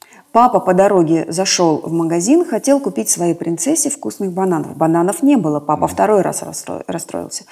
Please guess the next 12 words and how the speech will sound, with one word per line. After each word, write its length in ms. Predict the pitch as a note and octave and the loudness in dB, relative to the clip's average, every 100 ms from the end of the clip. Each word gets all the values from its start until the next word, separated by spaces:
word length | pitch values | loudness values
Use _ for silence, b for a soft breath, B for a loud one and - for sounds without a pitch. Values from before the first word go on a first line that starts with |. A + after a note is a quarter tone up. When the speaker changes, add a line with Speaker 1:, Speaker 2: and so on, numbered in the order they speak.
| B B | B B
Speaker 1:
Пока 320 | C4 C#4 G4 F#4 | -2 2 4 8
он 160 | D4+ | 8
дошёл 340 | C4+ C4+ A3+ E3+ | 6 4 2 4
до 100 | E3 | 2
дома, 360 | F3+ F4+ F#4 - | 4 4 4 6
он 140 | D#4+ | 6
забыл 460 | C#4+ D4+ C4 C#4+ A#3+ | 6 6 6 6 4
о 80 | - | 0
том, 220 | - G#3+ F3+ | 0 0 0
что 180 | - | -2
он 240 | - F3+ E3+ | 0 2 2
расстроился. 720 | F3+ - D#3 C3+ A2+ - | 0 -2 -2 -2 -4 -10